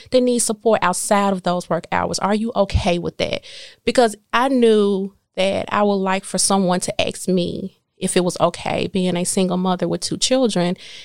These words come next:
and I come into a job and now you have the job, now we paying you, we expect for you to be here until eight P M if you get a on call. But I did ask my staff, "Are you okay with that?" You know, there may be times where you have to work on the weekend because some families can't work during the week. We're working with a vulnerable population, so you have to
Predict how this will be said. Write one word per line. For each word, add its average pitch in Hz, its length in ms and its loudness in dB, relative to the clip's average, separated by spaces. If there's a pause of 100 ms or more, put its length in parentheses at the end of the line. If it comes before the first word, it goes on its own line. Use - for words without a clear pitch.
(140)
and 202 100 4
I 190 60 6
come 190 180 2
into 185 220 2
a 160 60 4
job 180 280 2
and 170 100 2
now 190 120 2
you 196 160 0
have 175 180 2
the 170 100 -8
job, 180 380 -2
now 175 160 -2
we 165 80 -4
paying 214 420 2
you, 170 280 -4 (320)
we 202 160 4
expect 170 320 0
for - 80 -4
you 165 180 -2
to 170 220 -2 (140)
be 185 100 0
here 165 160 2
until - 180 -4
eight 170 180 0
P 170 220 0
M 165 140 -2
if 170 100 -8
you 160 60 -2
get - 160 -4
a 202 260 -4
on 151 140 2
call. - 440 -2 (440)
But 208 160 4
I 208 160 4
did 202 560 2
ask 175 240 -2
my 175 80 -2
staff, - 340 -2
"Are 233 60 -2
you 294 140 0
okay 214 340 0
with - 160 -4
that?" - 320 -4 (140)
You 202 100 -14
know, 190 500 -2 (240)
there 208 100 2
may 262 120 4
be 269 120 0
times 254 280 -2
where 254 80 2
you 247 60 0
have 247 100 0
to 247 80 2
work 240 180 0
on 247 80 0
the 233 60 0
weekend 233 420 2
because 208 260 0
some 226 120 0
families 220 320 0
can't 240 260 -2
work 359 220 2
during 185 180 2
the 180 80 -2
week. 190 200 -2
We're 196 100 2
working 202 240 2
with 180 80 0
a 180 100 0
vulnerable 190 320 0
population, 180 640 -2
so 185 140 -2
you 190 140 -2
have 190 240 -4
to 185 160 -2